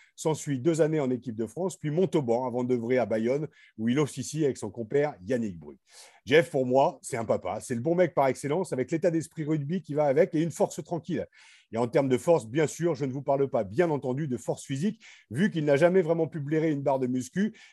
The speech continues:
ni les séances de P M A comme Bibi ou Augustine Pichotte à l'époque, à l'époque, bref. Bref, Jeff, c'est un mec à l'ancienne qui a bientôt cinquante ans. <laughs> Et oui, Jeff fait figure d'ancien dans le panel d'entraîneurs français. Ne nous attardons pas. Bienvenue, Jean-Frédéric Dubois, dans Poulain Rafut.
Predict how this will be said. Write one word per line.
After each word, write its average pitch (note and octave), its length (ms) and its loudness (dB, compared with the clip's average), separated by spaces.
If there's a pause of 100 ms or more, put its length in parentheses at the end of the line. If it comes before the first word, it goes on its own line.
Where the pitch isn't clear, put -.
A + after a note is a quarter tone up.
ni F3 100 0
les F#3+ 140 6
séances E3 260 2
de C#3 120 2
P D3+ 140 2
M C#3 180 6
A E3+ 100 4
comme F3 240 0
Bibi D3 400 -4
ou D3+ 100 0
Augustine C3+ 400 0
Pichotte C#3+ 340 -2
à C3+ 60 0
l'époque, G2 280 -6 (100)
à C3+ 80 -2
l'époque, B2 360 -2
bref. - 160 -10 (600)
Bref, D3+ 300 4 (300)
Jeff, F3 240 6
c'est - 160 0
un E3+ 100 4
mec F3 180 4
à F3 40 6
l'ancienne F3+ 560 2
qui F3+ 200 -2
a E3 40 2
bientôt F3 300 0
cinquante E3 400 -4
ans. F3+ 140 -2
<laughs> D#3 160 -4
Et F#3+ 100 -2
oui, D#3+ 260 -2
Jeff E3 280 0 (400)
fait F3+ 120 4
figure E3+ 360 6
d'ancien E3+ 400 4
dans E3 100 2
le C#3 120 2
panel D3+ 300 0
d'entraîneurs B2+ 460 -2
français. C3 420 0
Ne C3+ 120 0
nous D3 180 0
attardons A#2 320 -2
pas. B2+ 160 -4
Bienvenue, D3+ 580 2
Jean-Frédéric C#3+ 720 0
Dubois, B2+ 400 0
dans D3 220 2
Poulain C3+ 320 -6
Rafut. A#2+ 360 -2